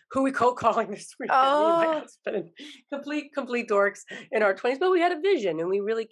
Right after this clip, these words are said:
Speaker 1: you know, we both shared that, that we wanted a bigger life and we wanted to help a lot of people. We always wanted that, um, even then.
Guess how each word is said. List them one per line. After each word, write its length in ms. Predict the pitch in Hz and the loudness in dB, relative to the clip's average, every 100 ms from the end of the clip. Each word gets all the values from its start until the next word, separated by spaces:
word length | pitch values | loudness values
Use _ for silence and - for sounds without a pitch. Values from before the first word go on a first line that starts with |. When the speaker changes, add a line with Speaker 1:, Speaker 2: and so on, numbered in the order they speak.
| - | -6
Speaker 1:
you 140 | 240 | -2
know, 80 | 208 | 0
we 100 | 190 | 0
both 380 | 175 240 339 - | 2 2 2 -6
shared 380 | - 233 208 151 | -2 2 2 2
that, 260 | 147 - - _ _ _ - | -2 -2 -10 _ _ _ -2
that 120 | 185 | 0
we 100 | 190 | 0
wanted 340 | 170 190 196 185 | 2 2 2 -2
a 60 | - | -10
bigger 340 | 165 175 180 | -8 -4 -4
life 320 | 165 165 165 170 | -2 -2 -2 -6
and 100 | 170 | -8
we 80 | |
wanted 240 | 170 170 175 | -6 -6 -6
to 100 | 165 | -6
help 180 | 170 165 | -8 -4
a 40 | |
lot 140 | 160 | -4
of 60 | 151 | -4
people. 440 | - 151 - - 415 | -8 -10 -10 -14 -6
We 80 | 208 | -2
always 260 | 220 285 - | -2 -4 0
wanted 260 | 202 147 | 0 0
that, 180 | - - - _ _ _ _ | -6 -10 -14 _ _ _ _
um, 400 | 170 165 151 147 - - | 0 2 0 -4 -8 -2
even 240 | 196 190 | 0 0
then. 300 | 165 135 143 | 0 -4 -8